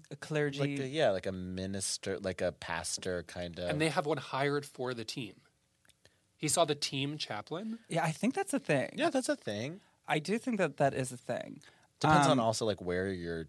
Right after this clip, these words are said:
Speaker 2: team is. Like,
Speaker 3: Sure.
Speaker 2: if you're in the Bible Belt, you probably got a
Speaker 3: Your
Speaker 2: team
Speaker 3: team definitely
Speaker 2: chaplain.
Speaker 3: has a chaplain.
Speaker 2: Yeah.
Speaker 1: Wait, I wanna look up. I mean, I'm sure you guys could answer this for me, but I just wanted to look up what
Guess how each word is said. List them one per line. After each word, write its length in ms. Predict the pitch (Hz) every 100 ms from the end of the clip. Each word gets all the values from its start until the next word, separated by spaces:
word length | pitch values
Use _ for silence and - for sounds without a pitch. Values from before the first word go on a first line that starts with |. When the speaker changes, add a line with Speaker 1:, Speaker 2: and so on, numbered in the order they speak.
| -
Speaker 2:
team 340 | 92 87 80
is. 340 | 62 50 -
Like, 160 | 80 78
Speaker 3:
Sure. 400 | - 131 110 110 - _
Speaker 2:
if 60 | -
you're 80 | 110
in 60 |
the 100 | 101
Bible 320 | 87 90 90 82
Belt, 260 | 78 76
you 80 | 80
probably 160 | 90 82
got 160 | 82
a 20 | 76
Speaker 3:
Your 100 | 127
Speaker 2:
team 160 | 123
Speaker 3:
team 80 | 107
definitely 380 | 127 101 107 107
Speaker 2:
chaplain. 100 | -
Speaker 3:
has 100 | 143
a 40 |
chaplain. 400 | 156 104 98 170 92
Speaker 2:
Yeah. 120 | - - - -
Speaker 1:
Wait, 100 | 180
I 80 | 170 240
wanna 180 | 349
look 220 | 339 254 190
up. 240 | 160 139 - _ - _ _ -
I 80 | 147
mean, 160 | 151 127
I'm 80 | 139
sure 200 | - 143
you 120 | 123
guys 240 | 131 127
could 120 | - -
answer 320 | 135 131 131
this 220 | 131 127
for 240 | - 131
me, 200 | 131 135
but 220 | 131 139 -
I 80 | 143
just 220 | 170 -
wanted 240 | 190 185
to 80 | -
look 220 | - - -
up 200 | - _ - - _
what 800 | - 135 135 135 139 131 - -